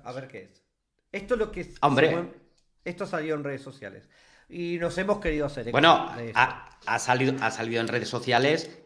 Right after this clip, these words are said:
Speaker 2: y es un comunicado, eh, lo que estamos viendo en la derecha, donde pone quinientos centi-, centímetros cúbicos y el montante económico que se lleva lo, la, el primer, segundo hasta el décimo clasificado y en dos cincuenta centímetros cúbicos.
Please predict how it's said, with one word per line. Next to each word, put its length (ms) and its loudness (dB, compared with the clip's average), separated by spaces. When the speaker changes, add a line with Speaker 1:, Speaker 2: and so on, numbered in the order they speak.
Speaker 2:
y 280 -2
es 180 0
un 120 -2
comunicado, 1000 2
eh, 380 -2
lo 100 -6
que 80 -8
estamos 360 -6
viendo 440 -4
en 240 -4
la 120 -4
derecha, 360 -4
donde 240 -4
pone 240 -6
quinientos 340 -6
centi-, 460 -10
centímetros 500 -10
cúbicos 600 -8
y 140 -6
el 80 -2
montante 460 -4
económico 500 -4
que 80 -18
se 160 -10
lleva 300 -4
lo, 320 -6
la, 680 -8
el 280 -12
primer, 340 -10
segundo 480 -8
hasta 280 -10
el 60 -8
décimo 300 -8
clasificado 760 -4
y 140 -6
en 80 -4
dos 140 -4
cincuenta 600 -2
centímetros 460 -10
cúbicos. 460 -2